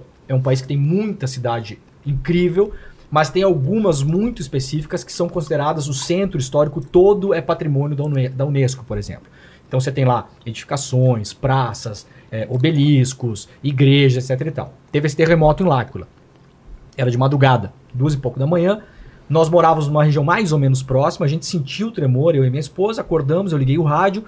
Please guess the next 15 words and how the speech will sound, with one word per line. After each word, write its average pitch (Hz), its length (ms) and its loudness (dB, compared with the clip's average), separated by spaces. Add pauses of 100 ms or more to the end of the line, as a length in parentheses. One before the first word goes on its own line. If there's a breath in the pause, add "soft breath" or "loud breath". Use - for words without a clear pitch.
(520 soft breath)
vimos 175 340 0
que - 60 0
a, 147 60 0
que - 220 -10
o 151 100 2
epicentro 147 380 -2
tinha 143 200 -2
sido 135 220 -4
em 175 40 -2
L'Aquila, 185 520 0 (140)
eu 160 240 -2 (200)
imediatamente 165 600 0
peguei, 143 360 0
fui 175 120 -6
pra, 131 400 -2